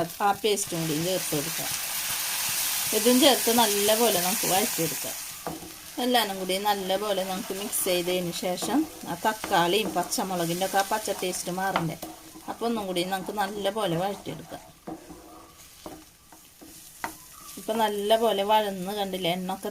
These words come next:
തെളിഞ്ഞ് നിൽക്കുന്നുണ്ട്. ഇനി നമുക്കിതിലേക്ക് പൊടികൾ ചേർത്ത് കൊടുക്കാം. ഒരു കാൽ സ്പൂണ്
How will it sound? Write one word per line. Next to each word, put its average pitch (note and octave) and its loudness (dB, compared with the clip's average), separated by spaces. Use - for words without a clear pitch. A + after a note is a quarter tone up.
തെളിഞ്ഞ് G3+ -2
നിൽക്കുന്നുണ്ട്. F#3 -2
ഇനി B3 0
നമുക്കിതിലേക്ക് A3 2
പൊടികൾ G#3+ 4
ചേർത്ത് G3 2
കൊടുക്കാം. E3 2
ഒരു A3 2
കാൽ A#3 6
സ്പൂണ് G#3+ -2